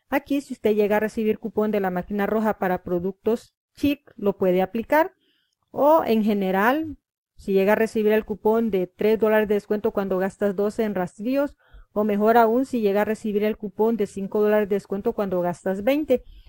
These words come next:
En esta ocasión, ese es el cupón que yo voy a estar agregando en este desglose, dándonos un total en descuento de catorce. Tocaría pagar once con cincuenta y siete,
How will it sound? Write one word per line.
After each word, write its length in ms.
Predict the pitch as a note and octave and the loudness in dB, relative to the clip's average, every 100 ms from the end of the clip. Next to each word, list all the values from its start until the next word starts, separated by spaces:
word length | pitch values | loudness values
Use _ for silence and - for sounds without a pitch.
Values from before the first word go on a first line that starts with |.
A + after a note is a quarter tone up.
| _ _ | _ _
En 100 | G#3 | -4
esta 160 | G#3+ C#4+ | -2 0
ocasión, 480 | C4+ C#4 B3+ C4 B3 | 2 2 4 4 2
ese 180 | G#3 A3+ | -4 -2
es 100 | A#3 | -2
el 120 | A3 | -2
cupón 340 | A#3+ G#3+ A3+ | -2 -2 0
que 120 | A#3 | 2
yo 100 | G3+ | 2
voy 140 | F#3 F#3 | 2 -2
a 20 | |
estar 440 | - G3 G3 G3+ - | 0 0 2 0 -2
agregando 540 | G#3 A3+ G#3+ G#3 G#3+ | 0 0 0 0 0
en 100 | G#3+ | -2
este 240 | F#3 - G3 | -2 -2 2
desglose, 640 | A#3+ A3+ G#3+ - F4 - - - _ _ | 2 2 0 0 -4 -4 -20 -20 _ _
dándonos 440 | G3+ G#3 G#3+ G#3+ | -2 0 -2 -4
un 120 | A3+ | -2
total 400 | A3+ A3+ A#3 A3 | -2 2 4 4
en 160 | F#3+ F#3+ | 0 -2
descuento 580 | A3+ - A#3+ A3+ B3 A3+ | -2 0 0 2 2 0
de 160 | F#3 | 0
catorce. 680 | - G3 - G3+ G3+ D4 F#4 _ _ _ _ _ _ _ _ _ - | -2 -4 0 0 0 -4 -6 _ _ _ _ _ _ _ _ _ -6
Tocaría 480 | F#3+ G3 F#3 G3 | -2 0 2 0
pagar 380 | - G#3+ A3 A3+ | 2 4 4 2
once 300 | G#3+ G3+ - | 0 -4 -4
con 160 | G#3 G#3+ | -4 -6
cincuenta 460 | A3+ A3+ A3+ A#3 C4 | -4 -2 -2 0 0
y 60 | |
siete, 420 | - A3+ A3+ C4 | 2 0 2 -2